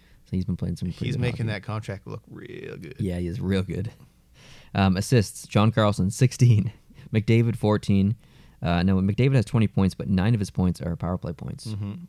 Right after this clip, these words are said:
Speaker 1: which isn't a surprise, obviously.
Speaker 2: Nope.
Speaker 1: He's probably playing the full two minutes out there,
Speaker 2: Mm-hmm.
Speaker 1: most, major-, or the majority of it. Uh, Barkov with twelve, Marner with twelve, and Ryan Ellis with eleven.
Speaker 2: Mm.
Speaker 1: We saw him contribute last night in the Nashville game. Uh, save percentage, Tuukka Rask.
Speaker 2: Blowing my mind.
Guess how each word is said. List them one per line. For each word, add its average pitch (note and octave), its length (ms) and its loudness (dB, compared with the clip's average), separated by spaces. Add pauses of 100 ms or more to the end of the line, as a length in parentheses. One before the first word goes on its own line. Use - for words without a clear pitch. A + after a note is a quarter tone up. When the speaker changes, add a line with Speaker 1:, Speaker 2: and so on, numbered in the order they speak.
Speaker 1:
which C3 280 -2
isn't G2 180 2
a F2+ 60 0
surprise, E2 360 -6
obviously. D#2+ 420 -8
Speaker 2:
Nope. F2+ 300 -12 (200)
Speaker 1:
He's - 160 -2
probably F2+ 240 -4
playing F2+ 180 -4
the F2 60 -6
full - 160 -8
two - 140 -6
minutes E2 280 -4
out E2 140 -6
there, F2 140 -2
Speaker 2:
Mm-hmm. F2 100 -4
Speaker 1:
most, F2+ 200 -4
major-, F2 380 -6
or A2 140 0
the F#2+ 80 0
majority F#2 400 0
of D#2+ 100 -6
it. F2 100 -6 (460)
Uh, E2+ 140 0
Barkov G#2 340 2
with F#2 140 -2
twelve, B2 400 2
Marner G#2 260 4
with G2+ 140 -2
twelve, F2 340 0
and F2+ 220 0
Ryan G2+ 280 2
Ellis A2+ 440 -2 (320)
with A2 160 -4
eleven. A#2+ 440 -4
Speaker 2:
Mm. B2 360 -2
Speaker 1:
We F#2 60 -4
saw F#2 180 -2
him G2 280 0 (300)
contribute G2 400 0
last G#2 220 -2
night F2+ 80 -2
in E2+ 60 -2
the E2+ 120 0
Nashville F2 320 -2
game. E2+ 300 -4 (520)
Uh, G#2+ 120 4
save D#3+ 240 2
percentage, G2 560 4
Tuukka F3 260 6
Rask. D3 480 2 (260)
Speaker 2:
Blowing C3 240 0
my C3 80 2
mind. A#2 380 -2